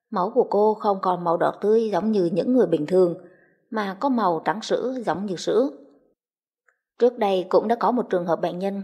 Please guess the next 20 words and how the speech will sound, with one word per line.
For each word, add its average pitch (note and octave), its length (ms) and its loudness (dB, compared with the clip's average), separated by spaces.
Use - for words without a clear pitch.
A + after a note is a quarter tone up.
có F3 160 0
máu E3+ 160 2
trắng G#3+ 220 -4
đục G#3+ 220 -2
giống F3 220 0
như F#3+ 120 -4
Xiao F3+ 340 -2
Yo, G3+ 200 2
nhưng B3 200 0
đó G3+ 140 2
là A#3 100 2
do F3 240 2
thói F3+ 160 -2
quen F#3+ 320 0
thích B3 140 -6
uống F#3+ 240 -2
trà G3 120 -4
sữa E3+ 260 -4
của F#3+ 80 4
họ. F3 360 -4